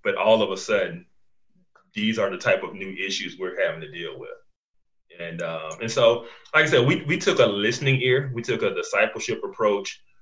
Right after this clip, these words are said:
One thing that I did, um, I don't think I've ever really talked about this, but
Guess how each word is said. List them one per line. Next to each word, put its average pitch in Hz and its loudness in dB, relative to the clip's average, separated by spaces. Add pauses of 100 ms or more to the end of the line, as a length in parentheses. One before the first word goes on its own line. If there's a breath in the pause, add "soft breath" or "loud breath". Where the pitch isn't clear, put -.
(300)
One 135 2
thing 135 4
that 101 4
I 127 6
did, 95 2 (460 loud breath)
um, 90 -6 (880)
I 98 -2
don't 131 6
think 120 2
I've 95 2
ever 92 0
really 92 -4
talked 104 -2
about 76 -4
this, - -10
but 87 0